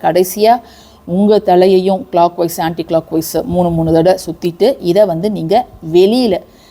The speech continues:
வீட்டுக்கு வெளியில மண் இடத்துல, அஹ், எ-, எங்க வேணாலும் நீங்க போட்டுடலாம். இது மட்டும்தாங்க நீங்க செய்யணும். இதை நீங்க செஞ்சு பாருங்க. நல்ல ஒரு, அஹ், சுக்கிர யோகம் அப்படிங்கிறது கிடைக்கும். அனைத்து விதமான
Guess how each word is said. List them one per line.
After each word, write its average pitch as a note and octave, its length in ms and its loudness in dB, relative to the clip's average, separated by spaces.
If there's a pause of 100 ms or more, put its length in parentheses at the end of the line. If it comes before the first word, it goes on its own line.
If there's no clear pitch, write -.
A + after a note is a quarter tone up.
(120)
வீட்டுக்கு A3 500 -2
வெளியில F3+ 500 4 (680)
மண் A3 440 2
இடத்துல, F#3+ 480 2 (160)
அஹ், E3+ 300 -4
எ-, E3+ 560 -2
எங்க F#3+ 280 0
வேணாலும் F3+ 280 0
நீங்க G3 340 0 (160)
போட்டுடலாம். E3 460 -2 (600)
இது E3+ 320 2
மட்டும்தாங்க G3 480 2
நீங்க F#3+ 300 0
செய்யணும். F#3 400 2 (380)
இதை F3+ 200 2
நீங்க F3 300 0
செஞ்சு F#3+ 300 0
பாருங்க. F#3+ 480 2 (360)
நல்ல G#3+ 640 2
ஒரு, G3+ 520 2 (800)
அஹ், E3+ 320 0 (120)
சுக்கிர A3 520 2
யோகம் F#3 480 2
அப்படிங்கிறது F3 580 -2
கிடைக்கும். F3 600 -4
அனைத்து A3+ 460 0
விதமான F#3 640 2